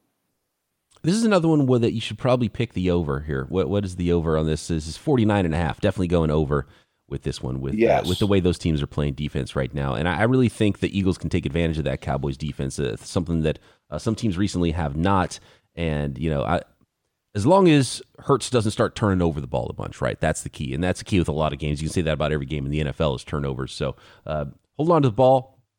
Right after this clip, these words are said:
Speaker 1: If we see the same Hurts we've seen the last couple of weeks, I have no problem giving up two and a half points for the Eagles against the Cowboys.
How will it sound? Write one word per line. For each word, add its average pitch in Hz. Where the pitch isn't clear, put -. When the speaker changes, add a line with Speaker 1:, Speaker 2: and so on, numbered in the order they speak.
Speaker 1:
If 104
we 117
see -
the 113
same 117
Hurts 110
we've 101
seen 110
the 98
last 92
couple 87
of 82
weeks, 82
I -
have 71
no 76
problem 69
giving 69
up -
two -
and 76
a 73
half 69
points -
for 175
the 127
Eagles 104
against 73
the -
Cowboys. -